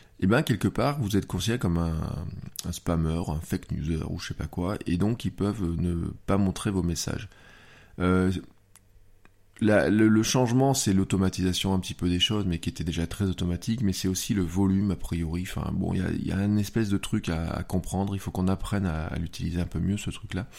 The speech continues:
Mais je voulais vous rappeler qu'en fait, ça a toujours été le cas depuis très longtemps, parce que l'algorithme de classement fait que si vous mettez deux liens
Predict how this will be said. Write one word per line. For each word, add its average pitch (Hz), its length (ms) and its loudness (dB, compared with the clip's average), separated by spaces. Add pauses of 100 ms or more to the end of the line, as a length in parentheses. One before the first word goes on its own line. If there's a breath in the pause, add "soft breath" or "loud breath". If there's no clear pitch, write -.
(720 loud breath)
Mais 98 100 4
je 92 80 2
voulais 113 200 6
vous 110 140 4
rappeler 101 320 2
qu'en 85 160 -2
fait, 110 160 -2
ça 87 80 0
a - 20 -2
toujours 95 300 -2
été 90 160 0
le 85 60 -4
cas 90 380 0
depuis - 480 -8
très - 200 -4
longtemps, 90 340 0
parce 101 160 -8
que - 80 -4
l'algorithme 90 640 -2 (380 loud breath)
de 87 60 -2
classement 98 520 0 (440 loud breath)
fait 113 240 2
que 101 120 -2
si - 120 -2
vous 101 60 4
mettez 95 260 2
deux 101 220 2
liens 101 520 2